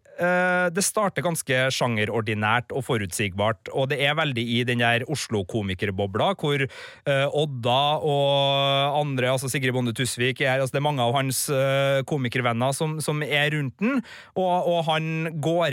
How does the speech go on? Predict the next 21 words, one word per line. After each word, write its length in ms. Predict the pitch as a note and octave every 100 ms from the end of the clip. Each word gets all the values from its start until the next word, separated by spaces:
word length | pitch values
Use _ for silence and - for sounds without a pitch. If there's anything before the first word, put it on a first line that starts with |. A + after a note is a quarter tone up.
| A#2
gjennom 240 | G#2 A#2+
det 80 | D3
her 180 | D3 C#3+
på 120 | D3
litt 120 | D3 D3
sånn 160 | C#3+
sjarmerende, 880 | C3 E3+ E3+ D#3+ C#3 A#2 A2+ C3+ E3
men 180 | E3 D3+
ganske 320 | D3+ C3+ A#2+
sånn 220 | C#3 C3+ B2
platt 260 | C3 A2+ -
vis 300 | B2 A#2+ A#2+
med 160 | B2+ B2
liksom 220 | A#2+ A#2
sånn, 220 | A#2+ A#2 - -
får 160 | - C#3
sparken 420 | - A#2 - A#2+
fra 160 | A#2+ B2
T 140 | C3+
V 80 | A2+
tre, 580 | G2+ B2 B2 C3+ C#3